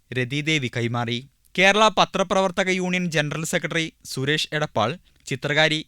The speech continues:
എൻ ബി ലതാദേവി, മലയാളം സർവകലാശാല സിൻഡിക്കേറ്റ് അംഗം ഡോക്ടർ ജി സജിന, അനിൽ പെണ്ണുകര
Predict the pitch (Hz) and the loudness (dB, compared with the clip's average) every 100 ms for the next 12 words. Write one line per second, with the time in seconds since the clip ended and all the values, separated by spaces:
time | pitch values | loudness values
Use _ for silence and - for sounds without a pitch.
0 | - 131 135 143 156 156 139 143 156 143 | -6 -2 0 0 -2 2 2 2 2 2
1 | 104 117 196 _ _ - 175 190 202 226 | 0 -4 -8 _ _ 2 6 8 8 6
2 | 220 202 190 196 196 185 196 190 180 156 | 4 2 2 4 2 2 4 2 2 -2
3 | 151 160 170 - 160 156 160 _ _ 127 | -2 -2 -2 -2 -2 -2 -4 _ _ -4
4 | 135 - 151 - - 127 147 170 - 131 | -2 -2 -6 -6 -12 -8 -6 -6 -4 -4
5 | 131 117 139 - - _ 170 175 208 208 | -2 -2 -2 -6 -20 _ 2 4 4 4
6 | 208 202 196 185 | 2 4 6 6